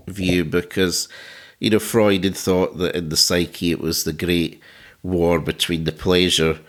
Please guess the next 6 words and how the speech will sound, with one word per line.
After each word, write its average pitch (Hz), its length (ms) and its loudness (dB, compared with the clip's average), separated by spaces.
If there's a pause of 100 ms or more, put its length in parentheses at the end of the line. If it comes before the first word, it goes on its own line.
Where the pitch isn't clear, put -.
(280)
principle 80 640 -2
and 73 120 -2
the 78 120 2
reality 85 640 2
principle. 76 640 -6
Now, 90 360 2